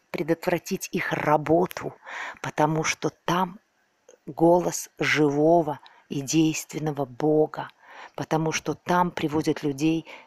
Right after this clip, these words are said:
к истинной вере, а не к мёртвой. Потому что именно там спасаются люди, спасаются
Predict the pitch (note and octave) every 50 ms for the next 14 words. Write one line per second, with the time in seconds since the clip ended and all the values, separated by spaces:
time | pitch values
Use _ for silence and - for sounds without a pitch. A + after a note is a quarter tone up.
0 | _ _ - - - - F#3 F#3 F3 - - - - F3 D#3+ D3 C#3 C#3 - _
1 | _ C3 B2+ B2+ A#2+ C#3 D3+ E3 F3 F3+ F3 E3 D#3 C#3+ B2+ - _ _ _ _
2 | _ _ _ _ _ _ _ _ _ _ _ _ _ _ _ _ _ _ _ -
3 | D3 C#3+ D3 C#3+ - - - D3+ C#3+ C#3+ C#3 C3+ C3+ - - - C#3+ - - _
4 | _ _ _ _ _ _ _ _ _ _ _ _ _ _ _ _ _ _ _ _
5 | _ - - _ _ _ _ _ _ _ - - - F3+ F3+ F3 - - - F#3
6 | E3+ E3+ D#3 D#3 E3 D#3+ D#3 - - E3+ F3 F3 D#3+ - - - D#3+ D3+ - -
7 | - - F3 F3 F3+ F3+ F3 - - - E3 D3 C#3 C3 D3+ E3 F3+ F3+ - -
8 | - D3 - _ _ _ _ _ _ _ _ _ _ _ _ _ _ _ - -
9 | - - - D#3 C#3+ - - - - F3 F3+ F3+ E3+ D#3 C#3+ - - - - -